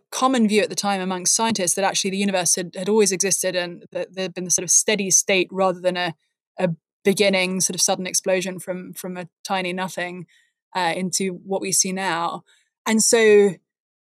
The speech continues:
today, I think e-, even a number of Christians think of the Big Bang as, you know, another area in which science and Christianity are, are,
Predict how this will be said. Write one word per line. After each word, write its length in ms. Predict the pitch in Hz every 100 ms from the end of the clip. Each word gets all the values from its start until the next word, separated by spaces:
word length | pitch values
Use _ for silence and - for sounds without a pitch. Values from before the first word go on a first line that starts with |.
| _ _ -
today, 380 | 233 214 285 240
I 120 | 202
think 340 | 240 214 -
e-, 180 | - - -
even 400 | 233 233 226 214
a 20 |
number 200 | 208 196
of 80 | -
Christians 480 | 330 - 202 190
think 400 | - - 269 277
of 160 | 226 190
the 80 | 196
Big 180 | 208 175
Bang 340 | 190 180 196
as, 320 | 190 196 -
you 120 | 202
know, 80 | 185
another 760 | 185 190 196 190 180 180 180 170 _ _ _ _ _ _ _
area 420 | 208 202 196 190 185
in 180 | 185
which 280 | 190 185 -
science 480 | - - 185 190 196
and 100 | 185
Christianity 600 | 190 - 190 190 - 190
are, 180 | 185 180
are, 120 | 190